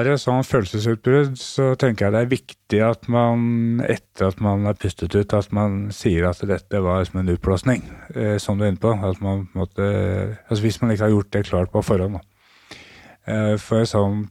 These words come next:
utbrudd er jo mer over i det irrasjonelle, man må bare blåse ut. Så tror jeg også det er lurt at man, eh, at man, eh, trenger ikke å ta den store praten hver gang.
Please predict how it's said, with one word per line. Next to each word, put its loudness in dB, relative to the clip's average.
utbrudd 2
er 4
jo 0
mer 2
over 4
i 2
det 2
irrasjonelle, 2
man -2
må 2
bare 2
blåse 2
ut. -4
Så 2
tror 2
jeg 4
også 2
det 4
er 4
lurt 0
at -2
man, 2
eh, 2
at -2
man, 2
eh, 2
trenger 2
ikke 0
å -20
ta 4
den -2
store 0
praten -2
hver 2
gang. 2